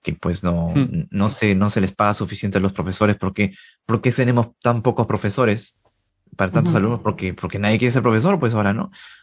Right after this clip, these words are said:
Speaker 1: Ahora hay una crisis también con respecto a los profesores, porque la mayoría de profesores ahora tienen, son mayores de cincuenta años. Nadie quiere seguir la carrera de docencia porque pagan mal. O sea,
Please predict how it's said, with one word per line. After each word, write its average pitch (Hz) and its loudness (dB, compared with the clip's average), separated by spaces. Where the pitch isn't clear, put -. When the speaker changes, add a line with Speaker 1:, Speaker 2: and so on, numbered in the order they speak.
Speaker 1:
Ahora 120 2
hay 131 4
una 127 2
crisis 165 0
también 95 2
con 92 -2
respecto 92 -2
a 87 0
los 85 -2
profesores, 90 0
porque 90 -4
la 85 0
mayoría 85 2
de - -4
profesores 113 -2
ahora 107 2
tienen, 95 -2
son 113 0
mayores 107 4
de - 0
cincuenta 104 0
años. - -4
Nadie 135 0
quiere 113 2
seguir 98 0
la 104 2
carrera 87 0
de 92 4
docencia 87 -2
porque 101 -8
pagan 92 0
mal. 87 2
O 95 -4
sea, 98 -2